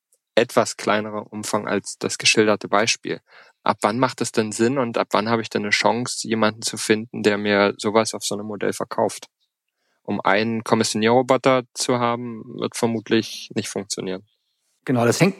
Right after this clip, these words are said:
Speaker 2: vielleicht auch ein bisschen damit zusammen, wo wir eigentlich herkommen. Also wir, wir haben hier, die meisten von uns haben hier ein Strategieberatungshintergrund.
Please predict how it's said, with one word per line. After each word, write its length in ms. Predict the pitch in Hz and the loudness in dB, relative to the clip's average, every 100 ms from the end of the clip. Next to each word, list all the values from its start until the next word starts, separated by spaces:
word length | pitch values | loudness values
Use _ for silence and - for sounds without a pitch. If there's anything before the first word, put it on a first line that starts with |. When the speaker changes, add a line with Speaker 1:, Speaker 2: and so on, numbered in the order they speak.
| 147 | 2
Speaker 2:
vielleicht 180 | 147 143 | 2 4
auch 60 | |
ein 80 | 120 | 4
bisschen 200 | 117 - | 4 4
damit 200 | 117 113 | 4 4
zusammen, 720 | - 127 107 101 113 123 120 | 0 0 4 4 4 2 4
wo 160 | 110 107 | 2 4
wir 160 | 104 | 2
eigentlich 320 | - 101 - 98 | 2 0 0 0
herkommen. 520 | 101 - - - - | 0 0 -4 -4 -2
Also 200 | - 104 | -2 4
wir, 160 | 113 | 4
wir 120 | 117 110 | 6 4
haben 140 | 135 | 4
hier, 80 | 147 | 2
die 80 | 123 | 4
meisten 720 | 110 143 - - 139 135 131 | 4 2 0 0 2 4 2
von 220 | - 123 | 0 -2
uns 480 | - 123 117 - - | 2 2 2 0 2
haben 180 | 107 110 | 4 4
hier 180 | 107 | 4
ein 100 | 104 | 2
Strategieberatungshintergrund. 1500 | 101 - 120 120 - - - 139 - - - - - 143 175 | 0 -2 -2 -2 -2 -2 -2 -4 -4 -4 -4 -2 2 2 2